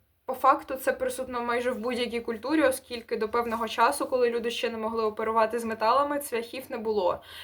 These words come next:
Або вони були дерев'яні, але, як правило, це були кілки, і вони мали інше призначення. І тому, е, подивіться на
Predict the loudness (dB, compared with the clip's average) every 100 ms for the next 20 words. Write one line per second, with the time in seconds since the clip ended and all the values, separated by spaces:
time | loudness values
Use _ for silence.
0 | -8 0 0 0 -2 0 2 2 2 4
1 | 4 4 2 -2 -2 -2 0 -2 -4 -2
2 | 2 2 0 -2 0 0 0 -4 -6 -8
3 | -6 -4 -4 0 4 4 2 -4 -8 -6
4 | -6 2 4 4 0 -10 -10 -10 -10 -6
5 | -2 -4 -6 -18 -18 -14 -2 2 4 4
6 | 2 -6 _ _ _ _ _ _ -6 -2
7 | -2 -4 4 6 6 4 -8 -10 -2 0
8 | 2 0